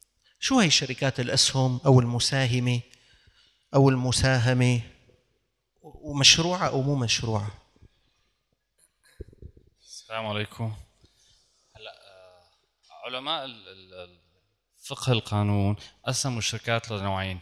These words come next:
Speaker 2: آه، شركات أشخاص بتكون مرتبطة باسم شخص معين، وشركات الأموال هي بتكون بغض النظر عن اسم، آه، مين، مين الشريك. الشركات المساهمة هي شركات مبنية على تقسيم رأس المال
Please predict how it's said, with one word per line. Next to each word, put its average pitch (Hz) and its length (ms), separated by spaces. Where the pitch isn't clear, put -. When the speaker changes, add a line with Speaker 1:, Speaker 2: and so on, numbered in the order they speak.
Speaker 2:
آه، 185 220
شركات 127 480
أشخاص 117 760
بتكون 113 180
مرتبطة 107 360
باسم 113 340
شخص - 340
معين، 101 400
وشركات 135 680
الأموال 120 420
هي 120 80
بتكون 131 280
بغض 123 200
النظر 123 420
عن 110 300
اسم، 117 480
آه، 98 500
مين، 127 240
مين 131 160
الشريك. 104 600
الشركات 127 640
المساهمة 147 600
هي 135 320
شركات 143 480
مبنية 117 400
على 98 320
تقسيم 156 480
رأس 143 300
المال 117 480